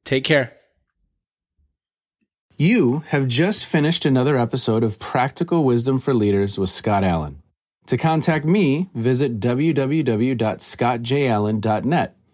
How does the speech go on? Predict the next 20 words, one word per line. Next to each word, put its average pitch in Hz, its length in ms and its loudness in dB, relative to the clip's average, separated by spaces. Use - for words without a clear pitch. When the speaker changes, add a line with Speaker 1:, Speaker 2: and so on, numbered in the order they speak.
Speaker 2:
or 107 60 -4
send 170 240 2
me 185 80 4
a 175 60 4
note 196 320 0
at - 140 -6
scott 135 500 0
at 107 140 -4
scott 107 360 0
j 110 220 0
allen 95 280 2
dot 95 240 0
net. 101 280 0
I 104 120 0
can 123 160 0
also 147 280 2
be 139 140 2
found 127 320 2
on 90 160 0
Twitter 165 480 0